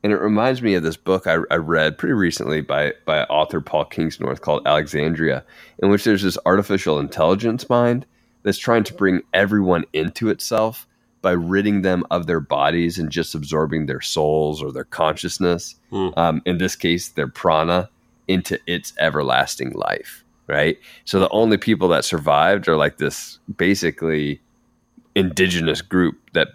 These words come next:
Speaker 1: has, like, is post-apocalyptic. So it's, like, after the world has kind of crumbled, most people have decided to upload their consciousness, and all that survives is this indigenous group. There's some similar vibes here, right? That's kind of what,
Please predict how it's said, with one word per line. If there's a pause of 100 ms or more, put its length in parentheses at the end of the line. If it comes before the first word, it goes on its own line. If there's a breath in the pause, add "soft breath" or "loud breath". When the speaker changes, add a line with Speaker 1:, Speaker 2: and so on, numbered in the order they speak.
(140)
Speaker 1:
has,
like,
is
post-apocalyptic.
So
it's,
like,
after (380 soft breath)
the
world
has
kind
of
crumbled,
most
people
have (260 soft breath)
decided
to
upload
their
consciousness,
and
all
that
survives
is
this
indigenous
group. (380 soft breath)
There's
some
similar
vibes
here,
right?
That's
kind
of
what,